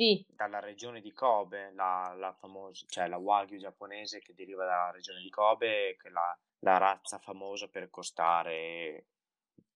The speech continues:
Speaker 2: tantissimo, mille euro al chilo, ottocento euro al chilo. Poi dipende
Speaker 1: Cas-
Speaker 2: dal grado della carne.
Speaker 1: Caspita, ma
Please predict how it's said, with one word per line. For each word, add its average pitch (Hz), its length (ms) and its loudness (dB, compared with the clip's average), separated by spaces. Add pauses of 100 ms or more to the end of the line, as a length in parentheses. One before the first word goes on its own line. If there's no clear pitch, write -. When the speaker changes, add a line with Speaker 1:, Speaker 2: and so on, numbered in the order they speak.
(160)
Speaker 2:
tantissimo, 82 920 -6
mille 90 280 -2
euro 87 220 2
al 85 100 -8
chilo, 87 400 -8
ottocento 85 460 -8
euro 85 220 -2
al 82 100 -10
chilo. 85 480 -10 (520)
Poi 92 140 2
dipende 90 340 -4
Speaker 1:
Cas- - 20 -8
Speaker 2:
dal 82 160 -2
grado 82 440 2
della 80 240 -8
carne. 82 460 -2 (960)
Speaker 1:
Caspita, 185 440 4
ma 151 360 0